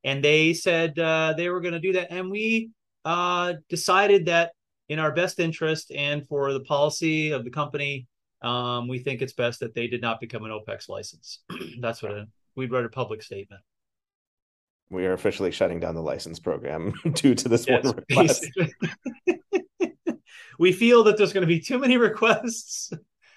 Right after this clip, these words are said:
Speaker 1: so the whole thing is done. <laughs>
Speaker 2: And, uh, for those of you maybe listening but not viewing, James has a Body by Bacon t-shirt, and you can, uh,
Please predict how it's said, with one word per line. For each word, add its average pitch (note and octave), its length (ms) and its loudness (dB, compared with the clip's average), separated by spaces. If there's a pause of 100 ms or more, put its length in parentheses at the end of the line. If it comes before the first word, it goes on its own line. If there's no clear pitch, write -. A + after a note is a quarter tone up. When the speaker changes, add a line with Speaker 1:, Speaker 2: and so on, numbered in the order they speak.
Speaker 1:
so - 140 -12
the B2+ 120 -2
whole G#3+ 360 8
thing B3 160 6
is G3 140 0
done. D#3+ 440 -2
<laughs> - 40 -8 (2500)
Speaker 2:
And, F2+ 300 -4
uh, E2+ 120 4 (1200)
for G2 100 -6
those F2+ 180 0
of E2+ 80 -4
you E2+ 140 -4
maybe E2 420 -6
listening E2 460 -4
but - 100 -6
not D2 220 -8
viewing, D#2 400 -8 (180)
James D2+ 280 -6
has E2+ 120 -6
a E2 60 -6
Body D2 260 -4
by C2 160 -4
Bacon D2+ 400 -6
t-shirt, C#2 380 -8
and D2+ 120 -8
you D#2+ 60 -8
can, D2+ 260 -8
uh, D2+ 520 -4